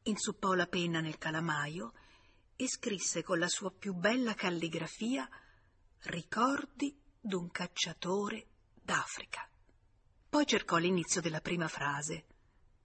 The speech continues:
Se ne stava lì, immobile, con la fronte appoggiata al palmo della mano,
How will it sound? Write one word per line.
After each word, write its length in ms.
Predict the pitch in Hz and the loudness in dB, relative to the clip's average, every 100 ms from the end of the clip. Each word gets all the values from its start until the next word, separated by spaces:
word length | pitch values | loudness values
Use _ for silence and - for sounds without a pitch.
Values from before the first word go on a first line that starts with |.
| _ | _
Se 180 | - 247 | -2 2
ne 120 | 226 | 2
stava 260 | - 233 | 2 0
lì, 320 | 220 185 175 160 | 0 0 0 2
immobile, 720 | 180 170 156 147 165 151 147 - - - _ | 2 2 2 0 -4 -6 -10 -16 -20 -20 _
con 160 | - | 2
la 100 | 190 | 2
fronte 360 | 185 240 220 196 | 4 2 2 0
appoggiata 500 | 180 175 160 175 175 | 0 0 2 2 2
al 100 | 160 | -2
palmo 360 | - 175 175 165 | 2 2 2 2
della 180 | 165 | 2
mano, 480 | 165 156 147 147 147 | 2 2 0 -2 -6